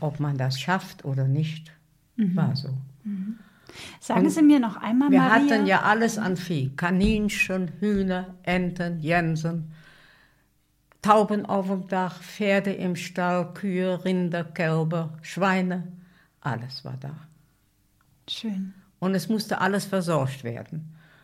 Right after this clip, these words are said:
Speaker 1: Und da war man dazwischen. Ne?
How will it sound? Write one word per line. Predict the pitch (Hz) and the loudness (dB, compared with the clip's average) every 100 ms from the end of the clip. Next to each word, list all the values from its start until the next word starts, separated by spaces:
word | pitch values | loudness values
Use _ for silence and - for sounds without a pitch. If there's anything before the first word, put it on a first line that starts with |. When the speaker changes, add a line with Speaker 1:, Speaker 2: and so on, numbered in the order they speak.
| _ _ _ | _ _ _
Speaker 1:
Und | 170 160 | -2 2
da | 185 185 | 2 2
war | 196 214 | 2 2
man | 214 196 | 2 2
dazwischen. | 180 175 - 214 - - 120 - _ _ _ _ _ _ _ | 2 0 -2 -2 -2 -4 -10 -14 _ _ _ _ _ _ _
Ne? | 131 143 | -4 -4